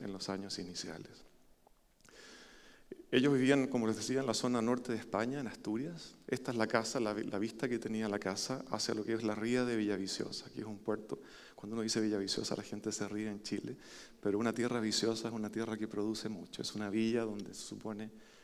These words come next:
que se produce mucha agricultura. Y parte, y esto era todo precioso y todo funcionaba muy bien. Y mi padre, a sus diez años, ahí está con diez años aproximadamente, y su hermano con once años,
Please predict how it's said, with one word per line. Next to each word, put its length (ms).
que 280
se 140
produce 400
mucha 300
agricultura. 560
Y 140
parte, 460
y 120
esto 200
era 160
todo 380
precioso 560
y 60
todo 260
funcionaba 500
muy 200
bien. 280
Y 100
mi 100
padre, 340
a 60
sus 160
diez 240
años, 320
ahí 80
está 160
con 160
diez 220
años 240
aproximadamente, 800
y 20
su 120
hermano 360
con 160
once 300
años, 320